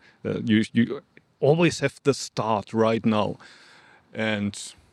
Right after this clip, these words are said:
well, in the case of life, there is an end. We don't know what's coming afterwards, but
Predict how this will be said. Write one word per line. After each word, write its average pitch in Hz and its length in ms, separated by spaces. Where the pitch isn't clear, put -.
well, 135 220
in 123 160
the 120 80
case 127 280
of 135 160
life, 113 480
there 120 160
is 160 200
an 139 180
end. 104 360
We 113 100
don't 113 220
know 113 220
what's - 220
coming 107 280
afterwards, 107 680
but - 340